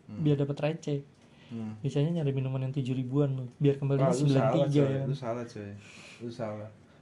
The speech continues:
Speaker 1: Lu kasih aja gua cocokannya, kalau nggak cepet. Lu suruh, lu suruh dia tukerin duitnya.
Speaker 2: Oh, gitu ya?
Speaker 1: Iya.
Speaker 2: Kadang nggak ada uang kecil
Speaker 1: Iya,
Speaker 2: gitu.
Speaker 1: nggak ada uang kecil, berarti gratis.
Speaker 2: Oh,
Speaker 1: Berarti gitu.
Speaker 2: kalau gua, gua kecilin kertasnya.
Speaker 1: <laughs>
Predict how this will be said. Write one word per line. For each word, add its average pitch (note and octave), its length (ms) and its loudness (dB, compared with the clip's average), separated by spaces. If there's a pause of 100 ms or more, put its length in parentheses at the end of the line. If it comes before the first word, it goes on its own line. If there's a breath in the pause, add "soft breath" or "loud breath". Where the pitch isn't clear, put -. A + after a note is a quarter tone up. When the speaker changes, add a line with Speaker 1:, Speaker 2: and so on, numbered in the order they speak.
(100 loud breath)
Speaker 1:
Lu D3 140 0
kasih D3+ 260 2
aja G#3+ 120 4
gua A3+ 100 2
cocokannya, F#3+ 480 0
kalau D3 160 0
nggak D3+ 160 0
cepet. A#2 320 -4 (220)
Lu D3 100 0 (100)
suruh, D3+ 380 4 (240)
lu D3+ 260 0
suruh D3 280 2
dia G3+ 180 0
tukerin F#3+ 340 -4
duitnya. F#3+ 360 -4
Speaker 2:
Oh, F3 120 0
gitu C#3 280 0
ya? B2 180 0
Speaker 1:
Iya. C#3+ 420 -2 (220)
Speaker 2:
Kadang D3+ 240 0
nggak F#3 140 2
ada D3+ 100 6
uang D3+ 160 4
kecil C#3+ 340 0
Speaker 1:
Iya, C#3 120 4
Speaker 2:
gitu. B2 120 0
Speaker 1:
nggak A#2+ 120 -2
ada A#2+ 100 -2
uang A#2+ 100 -2
kecil, E3+ 180 -2
berarti E3 220 -2
gratis. G#2 600 -4 (200)
Speaker 2:
Oh, C#3+ 440 4
Speaker 1:
Berarti B2+ 160 -2
gitu. A#2 400 -6 (100)
Speaker 2:
kalau C3 220 -2
gua, D3 180 -2
gua D3+ 160 2
kecilin D3+ 460 -2
kertasnya. D3 560 -4
Speaker 1:
<laughs> - 320 -14